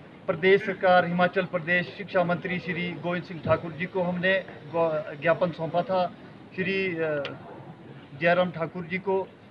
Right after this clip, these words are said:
हमने स्वयं एसोसिएशन ने बात की थी कि भाई इस कोरोना महामारी में अभिभावकों को जितने भी हिमाचल प्रदेश में प्राइवेट स्कूल है सभी को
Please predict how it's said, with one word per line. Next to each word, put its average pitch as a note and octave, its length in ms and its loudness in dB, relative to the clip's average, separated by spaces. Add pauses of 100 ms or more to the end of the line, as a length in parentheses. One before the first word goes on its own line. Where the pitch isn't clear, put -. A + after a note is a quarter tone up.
(140)
हमने F3 360 -2
स्वयं F#3 300 0
एसोसिएशन F3+ 520 0
ने E3 100 -2
बात E3 280 6
की F3 140 -6
थी G3 300 -8 (280)
कि F3 100 -10
भाई F3+ 140 0
इस F#3+ 340 -4
कोरोना F3+ 380 2
महामारी F3 480 2
में F#3 260 0 (340)
अभिभावकों F3 600 2
को F#3 300 -4 (320)
जितने G3 260 -2
भी F#3+ 80 0
हिमाचल F#3 400 2
प्रदेश F#3+ 460 2
में F3+ 120 -2
प्राइवेट F3+ 340 4
स्कूल F#3 300 -4
है F#3+ 220 2
सभी G3 500 -2
को F#3 340 0